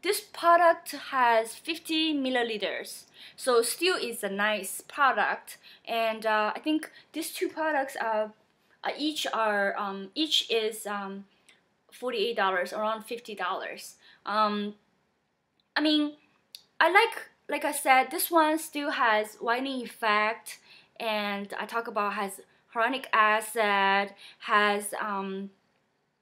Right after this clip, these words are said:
has just all good ingredients. Um, I have to read,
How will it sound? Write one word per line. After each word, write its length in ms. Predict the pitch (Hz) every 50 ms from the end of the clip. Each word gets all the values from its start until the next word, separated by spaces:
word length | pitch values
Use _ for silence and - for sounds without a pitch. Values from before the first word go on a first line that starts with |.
| _ _ _ _ _ _ _ - -
has 280 | 226 214 214 208 208
just 320 | - - 214 220 214 - - -
all 160 | 233 233 233
good 300 | 233 214 233 233 226 - _
ingredients. 880 | - 226 220 214 196 208 202 214 226 208 196 185 190 190 190 - - - _ _ _ - _ _ -
Um, 200 | - 208 202 196 -
I 60 | -
have 160 | 302 294 -
to 100 | 226 202
read, 380 | 202 208 196 202 196 - 190